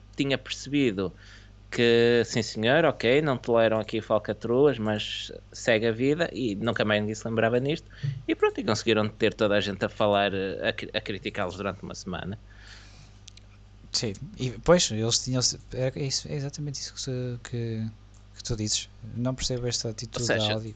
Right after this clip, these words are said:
Speaker 1: para, não é, não é que, atenção, e eu penso que partilhas comigo esse sentimento, acho que nenhum de nós morre de amores pelo Daniel Abt.
Speaker 2: Pô, isso é outra das coisas que chateia, é estarmos a defender o Daniel Abt.
Speaker 1: É, é
Speaker 2: É, nós
Speaker 1: isso,
Speaker 2: já,
Speaker 1: é
Speaker 2: eu
Speaker 1: isso.
Speaker 2: acho que nós já falámos aqui no Daniel Abt, eh,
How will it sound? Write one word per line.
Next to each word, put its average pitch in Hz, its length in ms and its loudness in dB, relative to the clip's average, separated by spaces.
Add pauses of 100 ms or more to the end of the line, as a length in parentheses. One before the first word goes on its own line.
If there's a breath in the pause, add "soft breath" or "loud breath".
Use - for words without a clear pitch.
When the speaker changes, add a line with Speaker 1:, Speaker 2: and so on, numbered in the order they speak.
(120)
Speaker 1:
para, 170 280 4 (180)
não 196 160 4
é, 220 100 2
não 220 160 4
é 254 60 4
que, 240 140 -4
atenção, 175 520 -4
e 107 540 -6
eu 113 220 -6
penso 147 240 -2
que 135 260 -8 (100)
partilhas 135 520 -4
comigo 123 440 -6
esse 120 120 -6
sentimento, 120 640 -4 (420 loud breath)
acho 139 240 2
que 151 100 -4
nenhum 143 240 4
de 139 120 2
nós 143 320 4
morre 147 260 2
de 147 80 2
amores 151 280 2
pelo 147 720 6
Daniel 151 440 2
Abt. 143 480 2
Speaker 2:
Pô, 233 180 12
isso 165 300 6
é - 20 6
outra 185 260 0
das 185 140 0
coisas 180 260 0
que 165 140 6
chateia, 196 520 6
é - 20 6
estarmos 170 340 2
a 185 40 4
defender 165 360 2
o 175 60 2
Daniel 165 360 2
Abt. 151 340 4 (580 loud breath)
Speaker 1:
É, - 40 6
é 147 140 8
Speaker 2:
É, 165 40 6
nós 190 140 8
Speaker 1:
isso, 180 40 4
Speaker 2:
já, 214 80 8
Speaker 1:
é 156 100 4
Speaker 2:
eu 175 40 6
Speaker 1:
isso. 180 100 6
Speaker 2:
acho - 140 2
que - 60 -4
nós 156 140 2
já 143 80 2
falámos 135 380 -2
aqui 123 180 -4
no 113 80 0
Daniel 120 320 2
Abt, 101 320 -4
eh, 107 300 0